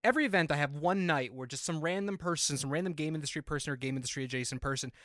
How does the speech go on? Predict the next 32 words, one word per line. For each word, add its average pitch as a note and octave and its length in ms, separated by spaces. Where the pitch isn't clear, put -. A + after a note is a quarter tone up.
Mass F3 320
Effect - 260
comes C#3+ 240
out. A2+ 220
Either A#2+ 240
they B2 160
see C3 160
the C3 80
Constant C#3 340
Calibrating C3+ 400
logo B2+ 320
back A#2+ 240
when B2 100
I A#2+ 40
used A#2+ 220
to C3 40
do A#2+ 140
that, A#2 140
and B2 80
they're A#2+ 60
like, C3 160
"Oh, D#3 140
does C3 120
that B2+ 120
have C3 80
anything B2+ 200
to A#2+ 60
do A#2+ 100
with A2+ 140
Garrus?" A2 540
Or A#2 320
I'm C3 160